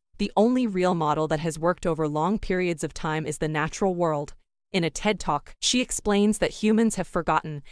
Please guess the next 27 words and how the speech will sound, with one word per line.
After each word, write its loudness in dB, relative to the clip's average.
that 4
they 4
aren't 2
the -2
first 0
ones -2
to -4
do 0
many -2
innovative 0
things, -4
such 2
as -2
creating 0
waterproof 0
items 0
and -4
providing 2
shelter -2
for -4
young. -2
To 0
add 8
on, 2
she -2
says 2
biomimicry 0